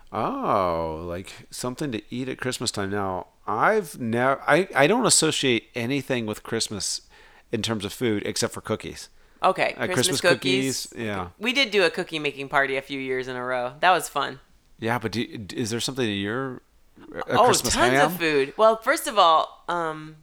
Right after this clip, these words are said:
Speaker 1: The roast
Speaker 2: corned beef
Speaker 1: beast?
Speaker 2: Not a roast beast, because I don't live in Whoville.
Speaker 1: <laughs>
Speaker 2: Um, no, like, uh,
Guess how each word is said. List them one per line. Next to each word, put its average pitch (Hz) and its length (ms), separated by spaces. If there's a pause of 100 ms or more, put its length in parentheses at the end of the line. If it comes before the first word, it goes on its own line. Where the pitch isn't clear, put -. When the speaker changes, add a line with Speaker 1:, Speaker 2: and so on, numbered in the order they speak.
Speaker 1:
The 202 100
roast 226 220
Speaker 2:
corned 277 140
beef 240 140
Speaker 1:
beast? - 360 (400)
Speaker 2:
Not 139 280
a 180 80
roast 214 440
beast, 208 480 (200)
because 214 280
I 277 80
don't 339 240
live 285 160
in 202 140
Whoville. 143 560 (460)
Speaker 1:
<laughs> - 100
Speaker 2:
Um, 185 580
no, 175 360
like, 160 340
uh, 160 420